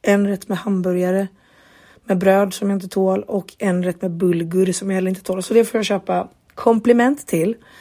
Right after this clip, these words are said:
Men, ehm, eh, det känns jättegött att få lite rutin på mat.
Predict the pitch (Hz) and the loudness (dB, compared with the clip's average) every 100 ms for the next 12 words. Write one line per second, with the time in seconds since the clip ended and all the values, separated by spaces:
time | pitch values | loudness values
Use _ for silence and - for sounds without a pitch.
0 | - - - - - - - 196 190 185 | -20 -20 -20 -20 -20 -8 0 2 4 2
1 | 185 180 180 170 _ _ _ _ _ _ | 2 0 -2 -4 _ _ _ _ _ _
2 | _ _ _ _ - - - 185 175 175 | _ _ _ _ -16 -16 -6 -2 -2 -2
3 | 190 185 185 175 180 170 175 180 170 - | -2 -2 -2 -4 -6 -6 -4 -4 -6 -12
4 | - 175 170 175 170 170 170 170 170 - | -6 -4 -4 -4 -4 -4 -4 -6 -10 -12
5 | - | -18